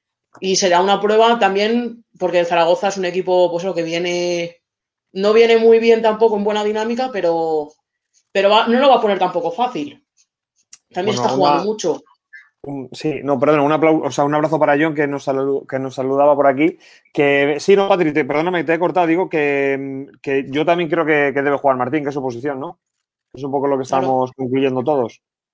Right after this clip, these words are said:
Speaker 1: Y, hombre, tienes la seguridad eso de que tienes a Catena al lado, que, oye, si, si tienes algún patinazo, pues a lo, puedes sacarte las castañas del fuego, esperemos. Esperemos no tener ca-, patinazo y que Catena se haga buen partido. <laughs>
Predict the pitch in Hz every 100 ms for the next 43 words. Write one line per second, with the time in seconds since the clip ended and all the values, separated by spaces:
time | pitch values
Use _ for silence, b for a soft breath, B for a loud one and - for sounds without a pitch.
0 | _ _ _ _ _ _ _ _ _ _
1 | _ _ _ - 202 220 233 214 214 233
2 | 226 233 226 240 240 277 214 185 196 208
3 | 214 208 208 208 202 214 226 247 214 190
4 | 180 175 202 202 156 - - - 180 180
5 | 175 180 175 170 _ _ _ _ _ _
6 | - 185 208 233 220 226 220 208 208 220
7 | 233 233 240 254 - - 185 180 175 170
8 | - 196 196 196 185 175 165 170 165 156
9 | 151 147 147 196 202 - - - - 151
10 | 170 160 - _ _ _ - - 202 226
11 | 233 226 220 214 208 208 196 - 208 233
12 | 285 247 190 190 202 214 233 202 196 190
13 | 190 175 170 160 147 233 233 -